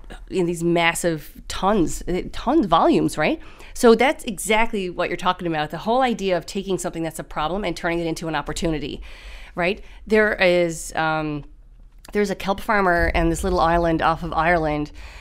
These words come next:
and there's, like, a hundred twenty people living there, and she started a kelp farm three years ago, in, um, and the,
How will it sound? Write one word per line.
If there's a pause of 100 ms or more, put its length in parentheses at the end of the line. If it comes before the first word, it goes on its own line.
and
there's,
like,
a
hundred
twenty
people
living
there, (180)
and
she
started
a
kelp
farm
three
years
ago, (380)
in, (120)
um,
and (160)
the,